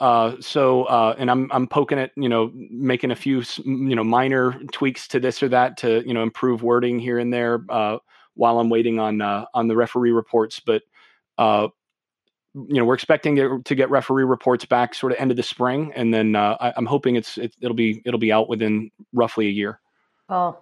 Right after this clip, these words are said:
Speaker 2: that would be great, Jason. I hope that it, it even comes out faster than that. Is it really, it, it sounds like it will make such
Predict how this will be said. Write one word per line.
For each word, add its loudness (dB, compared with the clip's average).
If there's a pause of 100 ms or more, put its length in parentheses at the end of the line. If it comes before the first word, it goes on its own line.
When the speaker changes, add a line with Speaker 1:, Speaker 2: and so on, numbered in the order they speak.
(120)
Speaker 2:
that 6
would 0
be -2
great, 2
Jason. -2
I -4
hope -4
that 6
it, 0 (320)
it -6 (120)
even -2
comes -6
out 4
faster 2
than -2
that. -2 (480)
Is -4
it 2
really, 8
it, 0 (320)
it -16
sounds 2
like 0
it 0
will 6
make 2
such 0